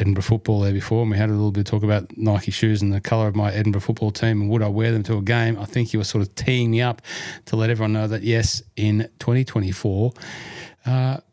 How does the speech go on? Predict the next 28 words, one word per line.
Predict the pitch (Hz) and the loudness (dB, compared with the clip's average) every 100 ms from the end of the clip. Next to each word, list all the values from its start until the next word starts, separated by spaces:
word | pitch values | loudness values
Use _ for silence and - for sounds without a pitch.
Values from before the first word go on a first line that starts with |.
| _ | _
Ross | 143 131 143 - - | 0 2 0 -4 -4
and, | 123 123 123 120 | 0 2 0 0
uh, | 120 117 | 0 2
Missus | 135 127 117 | 2 0 0
My | 107 | 0
Love | 107 110 | 2 0
of | 110 | 0
Golf | 117 127 - | 0 -2 -2
will | 120 | 0
be | 113 | 2
moving | 117 156 120 104 - | 2 2 0 -4 -6
to | - 127 127 | -2 -2 0
Edinburgh. | 139 147 98 - | 0 0 -2 -4
There | 120 123 131 | -2 0 2
is | 120 110 | 0 0
the | 107 | 0
big | 120 110 | 0 2
news | 113 117 110 - | 2 2 0 0
that | 107 | 0
I've | 104 | 0
been | 110 110 104 | 2 0 0
sort | - 104 | 0 0
of | |
sitting | - - 131 120 | 0 -2 0 0
on | 113 120 117 107 - - - - - - - - | 2 2 2 -2 -10 -16 -18 -16 -14 -16 -18 -10
for | - | -2
a | 104 | 0
while. | 110 117 151 185 | 2 2 0 -2